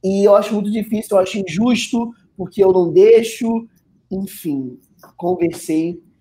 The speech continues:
e começaram a reclamar de uma postura que foi uma atividade diferenciada que eu fiz em sala.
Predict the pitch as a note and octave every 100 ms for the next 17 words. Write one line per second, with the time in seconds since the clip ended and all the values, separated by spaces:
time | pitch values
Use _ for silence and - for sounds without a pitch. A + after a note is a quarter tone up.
0 | _ _ _ - F3 F3+ F3+ - G3 G3+
1 | G3+ G#3+ G#3 G#3 F#3+ D#3+ G3+ G#3+ - D#3+
2 | F#3+ A3+ A3 G#3 F#3 - A3+ - - G#3+
3 | G#3+ G#3 G3+ G3 G3 G#3 A3 G3+ A3 A3+
4 | A3+ G#3+ A3 G3+ A#3 C4 - G3+ E3+ D#3+
5 | - - G2+